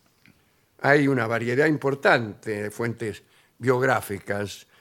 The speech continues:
sobre la vida de Siddhartha, que a veces entran en conflicto, naturalmente. La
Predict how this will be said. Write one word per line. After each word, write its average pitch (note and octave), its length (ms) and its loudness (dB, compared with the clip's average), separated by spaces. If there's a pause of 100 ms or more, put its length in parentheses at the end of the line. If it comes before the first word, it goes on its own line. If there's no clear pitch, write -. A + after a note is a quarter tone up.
(240)
sobre A2+ 400 -4
la A2 120 -2
vida G2+ 600 -6 (120)
de G2+ 180 -12
Siddhartha, G#2 760 -4 (640)
que E3+ 100 4
a F#3 60 8
veces E3+ 320 4
entran C3 280 2
en G#2+ 100 -4
conflicto, A2 440 -6
naturalmente. E2+ 720 -16 (480)
La B2+ 240 2